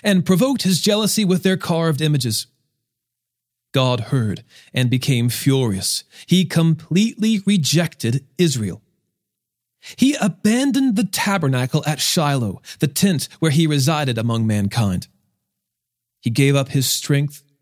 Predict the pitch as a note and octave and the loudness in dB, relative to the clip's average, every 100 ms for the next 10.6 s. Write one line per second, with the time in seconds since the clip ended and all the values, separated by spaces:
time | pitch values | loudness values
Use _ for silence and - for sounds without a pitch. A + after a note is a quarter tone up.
0 | _ _ _ - B2 C#3 - - G#2+ G2 | _ _ _ -8 -2 -2 -2 -4 -4 -4
1 | F#2+ _ _ _ _ _ _ - G2+ F#2+ | -10 _ _ _ _ _ _ -6 -4 -2
2 | G#2 - - D#3 C#3 F#2+ - _ _ _ | -2 -4 0 2 2 -2 -6 _ _ _
3 | _ _ _ _ - A#2 A2 C3+ A2 G2+ | _ _ _ _ -4 -2 0 0 0 0
4 | F#2 - G2+ F2 - _ _ _ _ _ | -4 -4 -4 -6 -10 _ _ _ _ _
5 | _ _ _ _ _ _ _ _ - D3 | _ _ _ _ _ _ _ _ -2 0
6 | - C3+ C3+ E3 F3 D3 C#3 - F3+ D3+ | 2 2 2 2 2 0 -4 -4 -2 0
7 | F3 B2+ B2+ - D#3 D#3 C#3+ - - D3+ | 0 -2 -2 0 0 0 -2 -2 -4 0
8 | D#3 - F3 D#3+ - D#3+ D3+ D3 F#3+ G#3+ | 0 0 0 0 2 0 2 2 2 0
9 | A3 E3+ C#3 E3+ - - E3 - - - | 0 -2 0 0 -2 -2 -2 -2 -8 -4
10 | D3+ C#3+ B2+ A2+ - - | 0 0 0 -2 -6 -10